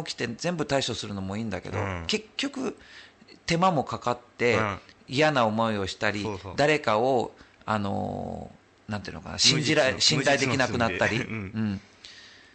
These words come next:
Speaker 1: その、例えば電車で男性がね、あの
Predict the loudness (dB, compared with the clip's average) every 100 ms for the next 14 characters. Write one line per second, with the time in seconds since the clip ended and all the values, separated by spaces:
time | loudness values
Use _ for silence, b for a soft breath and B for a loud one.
0 | B -10 -6 -4 -4 -4 -8 -10 -8 -2
1 | 2 2 2 2 2 2 2 0 -8 0
2 | 0 2 0 0 0 -2 -6 _ B B
3 | B B -8 -4 -2 -2 -2 -4 -8 -12